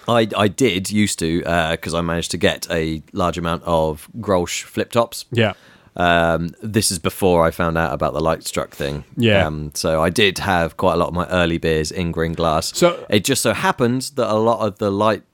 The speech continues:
Speaker 1: uh, the, uh, early beers I did weren't hop forward styles.
Speaker 2: Yeah.
Speaker 1: So it was,
Speaker 2: Like,
Speaker 1: it
Speaker 2: like,
Speaker 1: ended up
Speaker 2: like,
Speaker 1: being
Speaker 2: like
Speaker 1: fine.
Speaker 2: green glass isn't as bad. Like
Speaker 1: No.
Speaker 2: green glass does cut down on, uh, a good chunk of U V, a hell of a lot more than clear glass will.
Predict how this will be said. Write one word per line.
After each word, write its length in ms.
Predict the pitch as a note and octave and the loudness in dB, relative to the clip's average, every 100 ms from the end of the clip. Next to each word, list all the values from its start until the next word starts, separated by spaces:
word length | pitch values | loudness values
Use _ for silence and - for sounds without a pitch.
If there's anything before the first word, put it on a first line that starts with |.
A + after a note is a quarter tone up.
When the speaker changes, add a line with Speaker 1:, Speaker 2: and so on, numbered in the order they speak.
| - | -4
Speaker 1:
uh, 180 | A#2 G#2+ | 0 0
the, 140 | G#2 | -2
uh, 180 | G#2+ G2 | -2 0
early 220 | G2 G#2 F#2+ | 2 0 2
beers 240 | F2+ E2 | 0 -2
I 80 | E2+ | -4
did 320 | - G#2 F2+ | 0 0 0
weren't 480 | F2 G2+ G2 F#2 - | 0 2 2 0 -4
hop 260 | - - | -4 -4
forward 320 | - F#2 E2+ - | -2 -4 -4 -4
styles. 500 | F#2 E2+ E2 D#2 - | -2 0 0 -4 0
Speaker 2:
Yeah. 300 | B2+ G#2+ F#2+ | 2 2 2
Speaker 1:
So 300 | F#2 E2+ E2+ | 0 0 -2
it 100 | F2 | -6
was, 160 | - - | -10 0
Speaker 2:
Like, 240 | C3+ E3 | 2 2
Speaker 1:
it 80 | - | 0
Speaker 2:
like, 160 | E3+ F#3 | -2 0
Speaker 1:
ended 60 | |
up 40 | F3+ | 0
Speaker 2:
like, 100 | F3+ | 0
Speaker 1:
being 100 | - | 2
Speaker 2:
like 120 | F3+ | 2
Speaker 1:
fine. 80 | - | 2
Speaker 2:
green 220 | F#3+ G3 | 0 0
glass 260 | F3 D#3+ C#3 | 0 0 0
isn't 320 | D#3 C#3 C#3 | 0 0 0
as 80 | B2 | -2
bad. 400 | B2 G#2 F#2+ F#2 | 0 0 0 -2
Like 220 | A#2+ A#2 | 0 0
Speaker 1:
No. 80 | B2 | 2
Speaker 2:
green 120 | C#3 | 0
glass 240 | C3+ C3+ - | 2 0 0
does 260 | D3 B2+ - | 0 0 0
cut 300 | - B2+ - | -2 -2 0
down 320 | A#2 A2 A2 | 0 2 0
on, 400 | G#2+ G#2 G#2 G#2 | 0 -2 -4 -6
uh, 300 | B2 G#2+ G2+ G#2+ | -2 0 0 0
a 80 | |
good 220 | A2 A2 - | -2 -2 -2
chunk 300 | - G#2 G#2 | -2 0 -2
of 100 | G2 | -2
U 180 | G2+ F#2 | -2 -2
V, 240 | G2+ G2+ | -2 -2
a 160 | G2+ G#2 | 0 2
hell 120 | A2+ | 2
of 60 | G2+ | 2
a 60 | |
lot 160 | G2+ A2+ | 0 -2
more 260 | G#2 G2+ | -2 0
than 240 | G2 G2 F#2+ | 0 -2 -2
clear 260 | - G#2 | 2 2
glass 380 | F#2+ G2+ F#2 - | 2 0 -4 -4
will. 320 | G2+ F2+ F#2 | -6 -6 -8